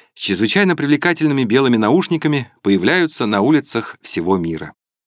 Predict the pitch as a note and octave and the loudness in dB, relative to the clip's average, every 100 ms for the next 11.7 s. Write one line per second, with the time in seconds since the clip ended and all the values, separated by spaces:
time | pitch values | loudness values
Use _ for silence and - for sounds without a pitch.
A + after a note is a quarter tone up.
0 | _ _ - - - D#3 - G2+ A#2+ C3 | _ _ -12 -8 0 0 0 -6 -2 -2
1 | A#2+ G2+ - G2+ G#2 G2 A2 C#3+ G#2 D#2 | -4 -8 -4 -2 0 0 0 0 -2 -8
2 | _ _ _ _ - F#2+ - A#2+ E3 F#3 | _ _ _ _ -16 -10 -2 0 2 0
3 | - G#2 E3+ E3+ D#3+ - A2+ G#2+ D#3+ - | 0 0 2 4 2 2 -4 -2 -4 -6
4 | - G#2+ G2 G#2 D3+ - E2 - _ _ | -8 -6 -4 -2 -4 -6 -12 -14 _ _
5 | E2+ E2+ F#2 A#2 G2+ F2 A#2+ A#2+ G#2 F2+ | -10 -6 -4 -2 -2 2 2 2 -2 -6
6 | F2+ F#2+ A#2+ A#2 G2+ _ _ - B2+ A#2+ | -4 -2 -2 -2 -4 _ _ -6 0 0
7 | G2+ G2+ F#2+ E2+ A#2+ A#2+ - - - F3+ | -2 -6 -6 -4 -4 -6 -10 -6 0 0
8 | - _ - - _ - G#2+ A2+ E3 D3 | -2 _ -20 -20 _ 0 2 4 2 0
9 | A#2 A2+ - C#3 C3 A2 - F#2+ B2 - | -4 -4 -4 -4 -2 -4 -2 0 0 -4
10 | - _ _ - D#3+ D#3 G3 - F2 G2 | -20 _ _ -2 -2 0 -4 -6 -8 -4
11 | F#2 F2 E2+ - D3+ C#3 | -4 -4 -6 -2 -2 -2